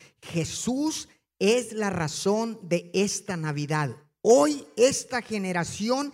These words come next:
está cambiando. Si no, note esto, porque en este tiempo, en este tiempo, en este año veinte veinte, es cuando más en la historia de la tierra, en la historia de la humanidad, se han levantado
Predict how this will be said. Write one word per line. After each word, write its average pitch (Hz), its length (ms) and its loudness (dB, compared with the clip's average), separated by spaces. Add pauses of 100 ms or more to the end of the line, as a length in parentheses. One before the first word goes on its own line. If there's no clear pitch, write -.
(160)
está 185 500 -2
cambiando. 190 760 -2 (160)
Si 196 240 -2
no, 262 160 2
note 262 420 0
esto, 175 340 -4 (240)
porque 196 440 2
en 190 120 0
este 302 440 0
tiempo, 226 840 -4 (220)
en 185 240 0
este 311 360 -2
tiempo, 170 440 -4
en 170 80 -2
este 226 260 -2
año 269 260 -2 (140)
veinte 220 400 -2
veinte, 190 580 -4 (380)
es 247 240 2
cuando 226 460 -4
más 233 400 0
en 240 120 -4
la 214 80 2
historia 262 640 -2
de 214 100 0
la 190 160 0
tierra, 151 400 -2 (220)
en 214 180 2
la 208 80 4
historia 285 580 -2
de 240 100 0
la 220 80 0
humanidad, 208 600 0 (180)
se - 260 2
han 262 340 -2
levantado 185 880 0